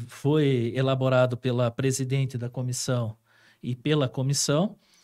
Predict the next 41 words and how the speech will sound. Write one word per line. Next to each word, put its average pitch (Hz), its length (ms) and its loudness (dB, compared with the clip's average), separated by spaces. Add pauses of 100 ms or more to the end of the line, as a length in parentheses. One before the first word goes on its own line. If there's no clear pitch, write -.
(280)
e 185 180 2
visa 233 400 4
justamente 254 560 0
isso, 135 360 0
acabar 165 460 4
com 214 80 -2
aqueles 214 300 0
problemas. 135 560 2
A 123 100 0
gente 165 320 2
que 123 280 -2 (200)
convive, 151 640 2
né, 156 160 2
ou 143 80 0
tem 156 220 -4
conhecimento 139 720 -8
dos 123 160 -8
condomínios, 143 440 2
a 202 100 2
gente 202 180 4
sabe 160 260 4
que - 60 -12
tem 180 100 2
muito 170 240 4
problema. 147 380 0 (420)
Via 175 280 0
de 214 120 2
regra, 196 300 8
o - 20 2
problema 196 380 6
acontece 165 560 2
entre 123 300 -2
quem 180 200 2
tem 151 240 0
animal 175 380 4
e 196 40 2
quem 208 160 -2
não 220 160 0
tem 196 200 0
o 202 80 2
animal. 165 480 -4